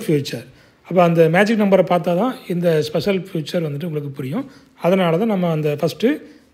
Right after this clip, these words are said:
மேஜிக் நம்பர்ஸ்னா என்ன, அது வந்து எப்படி ஃபில் பண்றாங்க அப்படிங்கிறத நம்ம ஃபஸ்ட்டு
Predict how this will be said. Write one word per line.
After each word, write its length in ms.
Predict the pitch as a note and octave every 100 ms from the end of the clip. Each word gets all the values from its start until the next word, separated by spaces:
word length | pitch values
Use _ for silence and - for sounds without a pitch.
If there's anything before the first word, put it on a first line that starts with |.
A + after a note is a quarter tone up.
| -
மேஜிக் 260 | G#3 G3+ F#3
நம்பர்ஸ்னா 380 | F3 E3+ - E3 D#3
என்ன, 180 | C#3+ G#3+ E3+
அது 100 | D#3+
வந்து 180 | D#3+ D#3+
எப்படி 180 | D#3+ F3+
ஃபில் 180 | F3 F3+ E3+
பண்றாங்க 380 | C3+ C3 B2+ D3+ A#3 - _ _ -
அப்படிங்கிறத 440 | E3+ E3 C#3 F3+ D3+
நம்ம 180 | F#3 C#4+ -
ஃபஸ்ட்டு 260 | D#3+ C3+